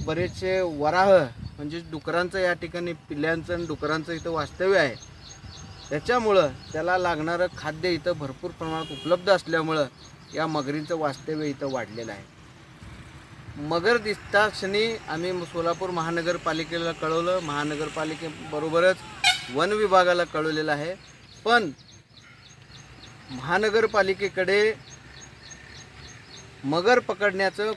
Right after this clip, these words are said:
कोणतेही कौशल्य असलेले व्यक्ती नाहीत किंवा महापालिकेचं कडचं ते काम नाही असं त्यांचं म्हटलं जातं.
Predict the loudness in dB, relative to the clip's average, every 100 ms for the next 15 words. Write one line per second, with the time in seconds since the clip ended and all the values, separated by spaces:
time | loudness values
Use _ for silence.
0 | -4 -4 -2 -2 0 0 0 -4 -14 -20
1 | -20 -20 _ _ _ _ -4 -4 -4 0
2 | 2 2 -2 -6 -4 -4 -6 -6 -4 0
3 | -2 -2 -6 -6 -4 -6 -4 -4 -4 -4
4 | -6 -6 -12 -12 -14 -12 -12 -12 -4 -2
5 | 0 -2 -4 -2 -4 -6 -10 -8 -6 -4
6 | -4 -2 -2 -2 -4